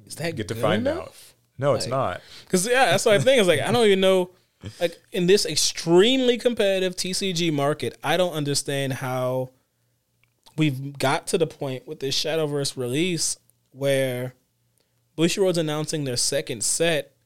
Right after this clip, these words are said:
Speaker 1: but the promotion for the first one is so quiet.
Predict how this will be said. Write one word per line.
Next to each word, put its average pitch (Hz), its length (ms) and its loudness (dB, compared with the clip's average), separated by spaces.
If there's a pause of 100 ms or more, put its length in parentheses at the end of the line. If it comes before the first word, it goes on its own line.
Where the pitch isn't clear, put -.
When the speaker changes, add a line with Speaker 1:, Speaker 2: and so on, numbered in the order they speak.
(420)
Speaker 1:
but 156 160 -4
the 143 80 -8
promotion 147 500 -2
for 135 120 -8
the 123 100 0
first 160 420 0
one 135 320 -6
is 127 160 -6
so 156 340 -2
quiet. 160 640 -6